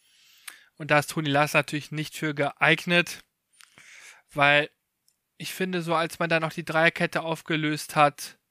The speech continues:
beziehungsweise Seevolk dann so ein bisschen linker Innenverteidiger, respektive linker Mittelfeldspieler war,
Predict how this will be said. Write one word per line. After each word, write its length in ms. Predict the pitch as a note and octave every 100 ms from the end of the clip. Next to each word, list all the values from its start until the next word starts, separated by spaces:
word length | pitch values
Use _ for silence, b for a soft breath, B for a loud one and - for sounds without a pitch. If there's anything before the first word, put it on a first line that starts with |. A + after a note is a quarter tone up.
| b b b b _
beziehungsweise 380 | - - C#3+ B2+
Seevolk 520 | C#3 C#3 - C#3+ C3
dann 200 | - C#3
so 100 | C3+
ein 80 | C3+
bisschen 280 | C#3 - C#3+
linker 320 | C3 C#3+ D#3
Innenverteidiger, 960 | D3 C#3 D#3 - D3 C#3+ C#3 C#3 C3 A#2+
respektive 880 | D3 - - D3+ - - D3 C#3+ C#3 B B B B B
linker 460 | D3 D3 D3 C#3 - _ _ _ _ _ _
Mittelfeldspieler 960 | - D#3 E3 D3+ D3+ - - D3 C#3+ C#3+ _ _ _
war, 480 | C#3+ C3+ C#3 D#3 D#3+